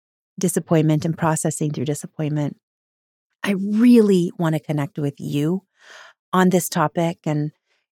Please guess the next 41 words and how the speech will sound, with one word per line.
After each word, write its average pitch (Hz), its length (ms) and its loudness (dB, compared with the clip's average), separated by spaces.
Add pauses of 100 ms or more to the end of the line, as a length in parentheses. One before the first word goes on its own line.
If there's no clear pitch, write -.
(180)
other 254 280 6
things, 180 480 2
other 240 160 2
hell 208 300 2
no's 170 420 2
that - 140 -4
you 196 200 2
are 196 80 2
dealing 170 440 -2
with, 147 340 -4
and 185 180 -4
to - 80 -8
help 247 300 -4
you 240 100 2
find 160 360 -2
that 151 180 -4
heck - 280 -10
yes. - 360 -10 (360)
So - 160 -16
like 254 200 0
I 269 80 2
said, 165 380 -2 (100)
my 165 80 -2
heck 247 340 -4
yes 185 260 -2
mastermind 143 880 -4 (460)
is 233 200 4
starting 175 400 -2
this 156 220 -4
month. 143 360 -4 (680)
Please 247 500 4
fill 180 180 0
out 165 160 0
the - 120 -6
application 151 680 -6
in 143 100 -2
the 143 80 -4
show 147 260 -6
notes. 139 340 -8 (100)
I 190 140 -4
would 208 380 -4